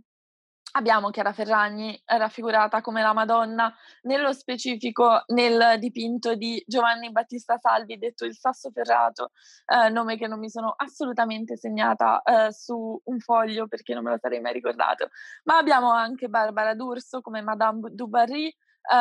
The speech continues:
la ministra Lamorgese come Giovanna d'Arco e, per concludere, Emma Bo-, Bonino come il Mahatma Gandhi.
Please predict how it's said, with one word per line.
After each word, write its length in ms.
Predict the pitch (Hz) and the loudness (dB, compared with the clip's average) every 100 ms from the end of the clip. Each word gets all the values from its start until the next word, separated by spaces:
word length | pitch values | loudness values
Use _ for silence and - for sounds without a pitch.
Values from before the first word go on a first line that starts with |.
| 220 | 4
la 120 | 214 233 | 2 -2
ministra 520 | 233 269 - - 240 | -6 -14 -14 -2 0
Lamorgese 760 | 233 233 240 208 226 226 226 | 0 -4 -10 -10 -8 -8 -8
come 240 | 226 226 220 | -10 -10 -8
Giovanna 420 | 214 220 208 220 | -6 -4 2 2
d'Arco 760 | 226 285 269 277 - 294 - - | 6 6 4 0 -2 -2 -2 -6
e, 320 | 294 302 214 | -8 -8 -8
per 160 | 220 269 | -10 -6
concludere, 640 | 339 320 247 233 233 233 | -6 -6 -8 -6 -4 -4
Emma 280 | - 240 233 | -2 0 0
Bo-, 220 | 233 269 - | 0 -4 -4
Bonino 560 | 269 269 226 226 240 | -4 -4 -6 -6 -6
come 420 | - 247 226 226 - | -2 -2 -2 -6 -6
il 120 | 262 | -4
Mahatma 480 | 240 226 226 226 226 | 0 0 -2 -2 -2
Gandhi. 580 | 220 214 220 220 220 | -2 -2 -4 -8 -16